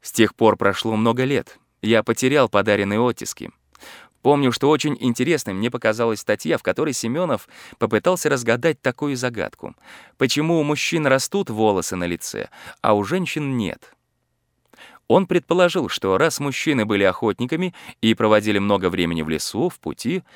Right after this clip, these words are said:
волосы на лице помогали не замерзнуть в мороз и не обгореть в жару.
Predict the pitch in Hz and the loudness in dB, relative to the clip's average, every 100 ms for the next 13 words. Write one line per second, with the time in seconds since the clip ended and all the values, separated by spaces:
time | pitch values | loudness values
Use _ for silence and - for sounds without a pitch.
0 | - _ - 98 202 196 - 170 151 131 | -20 _ -8 0 2 2 0 0 0 0
1 | - 202 - 123 117 170 180 165 147 147 | 0 0 2 2 2 2 0 0 0 0
2 | 156 156 131 120 104 101 135 185 - - | 0 -2 -2 -4 0 2 2 0 -4 -12
3 | - - - 175 151 127 123 147 120 110 | -20 -6 0 2 2 2 2 2 -2 -2
4 | 110 92 | -2 -4